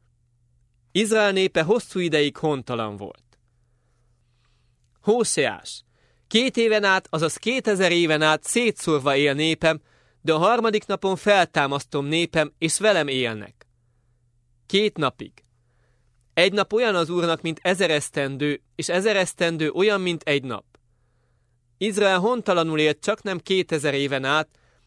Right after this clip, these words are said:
de Isten visszahozta őket földjükre, és majdnem minden készen áll, hogy folytatódjon a visszaszámlálás. És az óra ismét el fog indulni, amikor Oroszország lerohanja Izraelt.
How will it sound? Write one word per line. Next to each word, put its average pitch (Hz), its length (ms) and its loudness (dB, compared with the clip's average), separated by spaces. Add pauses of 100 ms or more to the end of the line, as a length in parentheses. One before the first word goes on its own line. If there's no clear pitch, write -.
de 180 100 2
Isten 208 320 0
visszahozta 160 600 -2
őket 151 320 -2
földjükre, 165 640 -2 (420)
és - 120 -10
majdnem 226 360 0
minden 196 420 0
készen 156 460 -2
áll, 156 260 2 (120)
hogy 185 160 -8
folytatódjon 151 720 0
a 143 80 -2
visszaszámlálás. 120 1300 -6 (920)
És 160 140 -2
az 165 120 0
óra 180 220 4
ismét 214 400 -2
el 160 200 4
fog 156 200 -4
indulni, 156 480 0 (320)
amikor 170 360 -2
Oroszország 175 840 0
lerohanja 165 580 0
Izraelt. 120 600 -8